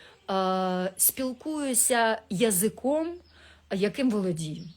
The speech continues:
ну, тобто російським. І, е, прямо, е, прилетіла, е, картинків безліч там, ну, по типу, наприклад, зараз я, е, фотографа, там мені потрібно, ну, було знайти. Е, і мені потрібно на Тенеріфе ще й того, якого, який там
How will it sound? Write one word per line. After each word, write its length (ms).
ну, 160
тобто 240
російським. 560
І, 340
е, 360
прямо, 440
е, 200
прилетіла, 800
е, 280
картинків 760
безліч 520
там, 240
ну, 100
по 100
типу, 260
наприклад, 420
зараз 320
я, 300
е, 200
фотографа, 540
там 180
мені 160
потрібно, 500
ну, 60
було 220
знайти. 500
Е, 720
і 140
мені 180
потрібно 300
на 140
Тенеріфе 760
ще 160
й 40
того, 240
якого, 300
який 220
там 240